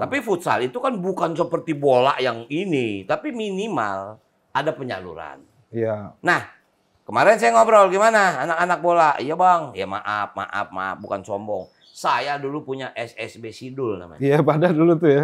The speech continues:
Speaker 2: S S B
Speaker 1: Ya,
Speaker 2: Sidul.
Speaker 1: bahkan kita nyewa lapangan Kuningan.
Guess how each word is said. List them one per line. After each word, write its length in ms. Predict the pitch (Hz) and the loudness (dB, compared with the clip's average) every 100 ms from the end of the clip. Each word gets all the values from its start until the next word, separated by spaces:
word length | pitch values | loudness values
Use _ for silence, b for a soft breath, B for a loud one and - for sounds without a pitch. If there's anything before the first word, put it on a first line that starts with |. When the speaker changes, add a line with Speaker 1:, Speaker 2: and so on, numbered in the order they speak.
| 160 | 2
Speaker 2:
S 80 | 147 | -2
S 60 | 143 | 0
B 80 | 151 | -2
Speaker 1:
Ya, 60 | 143 | 0
Speaker 2:
Sidul. 320 | 151 135 131 | 2 4 4
Speaker 1:
bahkan 160 | 190 | -2
kita 240 | 185 175 185 | -4 -6 -4
nyewa 400 | 165 156 170 127 | -2 0 0 -2
lapangan 480 | 139 135 135 156 147 | -6 -6 -6 -8 -12
Kuningan. 480 | 143 156 131 90 | -14 -14 -16 -18